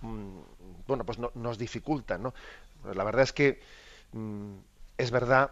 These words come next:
yo recuerdo haber puesto aquí una, un ejemplo en antena. Ya sé que ahora el tema de, de fumar, pues, está, es políticamente muy incorrecto y se,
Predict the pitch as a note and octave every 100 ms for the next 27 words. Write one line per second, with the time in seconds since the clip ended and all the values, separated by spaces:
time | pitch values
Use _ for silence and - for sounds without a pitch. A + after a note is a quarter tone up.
0 | A#2+ B2 C3+ B2+ C3+ C3 B2+ C3 B2+ -
1 | B2 A#2+ A#2 G#2 - - - C3 B2+ A#2+
2 | C3+ A#2+ A#2+ A#2 G#2 A2+ D#3+ B2+ D#2 -
3 | A2+ A#2+ C3 C3 B2 B2+ C3+ A#2 B2 B2
4 | B2 A#2 A#2 - B2 C3 C3+ C#3 A#2 B2
5 | A2+ C3+ A#2+ C3 - B2+ C3 B2 B2 A#2+
6 | C3 A#2 B2 B2 B2 C3+ D#3 D3+ - D3
7 | D3 A#2+ B2+ A#2